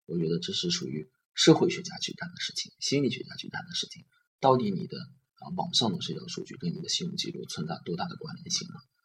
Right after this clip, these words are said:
我觉得不是我们搞银行的，最起码一个经商的一个人要去分析的事情，属于异想天开。那么这个呢，就是今天要谈的一个全部内容，就是小微企业的经-，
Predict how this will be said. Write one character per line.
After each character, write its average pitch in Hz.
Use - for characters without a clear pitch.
我 87
觉 85
得 85
不 90
是 -
我 78
们 -
搞 85
银 80
行 -
的， -
最 -
起 -
码 170
一 -
个 -
经 113
商 113
的 87
一 -
个 -
人 64
要 -
去 -
分 -
析 -
的 -
事 -
情， -
属 -
于 67
异 85
想 -
天 -
开。 -
那 127
么 131
这 170
个 135
呢， 104
就 107
是 104
今 101
天 104
要 90
谈 90
的 87
一 82
个 85
全 87
部 85
内 82
容， -
就 -
是 87
小 90
微 113
企 110
业 104
的 98
经-， 110